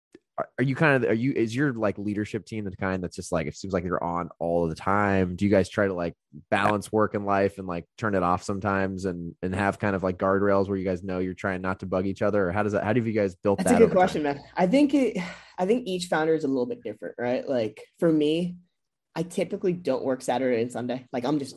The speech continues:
Speaker 2: off, right? Like, don't even talk to me about work.
Speaker 1: Okay.
Speaker 2: Um, of course, I'm thinking about it, right? There's no way to stop thinking about my company.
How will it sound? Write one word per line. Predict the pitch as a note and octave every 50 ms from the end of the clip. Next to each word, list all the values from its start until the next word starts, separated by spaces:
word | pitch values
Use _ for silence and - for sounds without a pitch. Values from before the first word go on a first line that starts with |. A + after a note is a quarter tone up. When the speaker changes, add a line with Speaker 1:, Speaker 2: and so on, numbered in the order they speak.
| - -
Speaker 2:
off, | - - - - - -
right? | C3+ C#3+ D3 -
Like, | - B2 B2 B2
don't | - E3 E3 F3+
even | F3+ F3 D#3+ -
talk | - - - - C#3 A#2 - -
to | - D3+
me | D3 D3
about | C#3+ D3+ D3 -
work. | - E3+ F3+ F3+ F3+ - _ _ _ _ _ _ G2+
Speaker 1:
Okay. | - - E3
Speaker 2:
Um, | C3+ C3+ B2+ B2 B2 A#2+ A2 G#2 A2 - - - - - - - _ _
of | - -
course, | - A#3+ A3 -
I'm | - D3 C3 B2+
thinking | - A#2+ A#2+ B2+ B2 A2+ G#2+
about | F#2 F#2+ A2 A#2+ A#2+
it, | - -
right? | C#3 C#3 B2
There's | C3 C#3+ C3+
no | D3 C#3+ C#3
way | C3
to | A#2 B2
stop | - - - G#2+ A2 A2+ - _
thinking | - A2 A2 F2 D2 D#2+ B1
about | - B1+ F2+ - -
my | F2+ F2
company. | F2 - G2+ G#2 - - D#2+ D#2 E2+ -